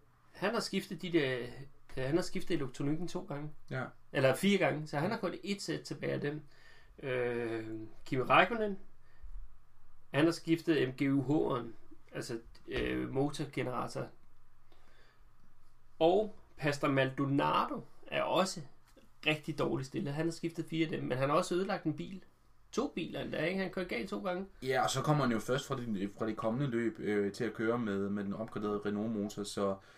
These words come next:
Speaker 1: Ja.
Speaker 2: så udover at han selvfølgelig selv har forvoldt sig ud en hel masse ting, så er det altså også en, en, øh, mindre holdbar motor, som han har kørt med, ikke?
Speaker 1: Ja. Så har vi Verne. Han har brugt fire af, af de tre første,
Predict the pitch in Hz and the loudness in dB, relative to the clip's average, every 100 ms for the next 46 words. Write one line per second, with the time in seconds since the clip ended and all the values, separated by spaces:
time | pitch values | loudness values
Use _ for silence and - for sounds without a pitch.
0 | - 147 127 120 156 190 123 101 92 113 | -8 2 4 6 8 10 10 8 4 2
1 | 104 - 117 117 113 139 127 - 101 95 | -4 -2 0 2 2 2 2 -2 4 4
2 | 95 - 117 104 101 117 92 92 - 110 | 4 0 2 2 2 0 0 -2 -2 -2
3 | - 120 120 98 101 101 123 - 101 92 | 0 2 4 4 4 2 0 -2 0 0
4 | 92 - - 98 92 98 - - - - | -2 -6 -4 -2 -2 -6 -20 -20 -20 -16
5 | - 92 85 82 73 76 80 - 120 117 | -6 -4 -2 -4 -2 -2 -4 0 4 6
6 | 151 139 110 101 90 101 131 123 107 104 | 4 2 2 2 0 4 4 4 2 2
7 | 147 - - 95 95 98 113 104 113 180 | 2 -2 -4 -4 -6 -4 -4 -4 -4 -6
8 | - - - 139 - - - - - - | -8 -16 -12 -12 -14 -20 -20 -20 -20 -20
9 | - - 190 190 139 147 185 226 - - | -8 2 6 6 8 8 8 4 -6 -16
10 | - - 147 180 170 170 - 170 175 214 | -16 0 6 6 6 -2 -2 -4 0 0
11 | 185 147 139 131 127 120 139 - - - | 2 4 4 4 0 -2 -8 -10 -12 -14
12 | - 151 139 135 131 127 127 - 165 - | -12 -4 -4 -2 -2 -4 -6 -2 -2 0
13 | 147 160 - | 0 0 -2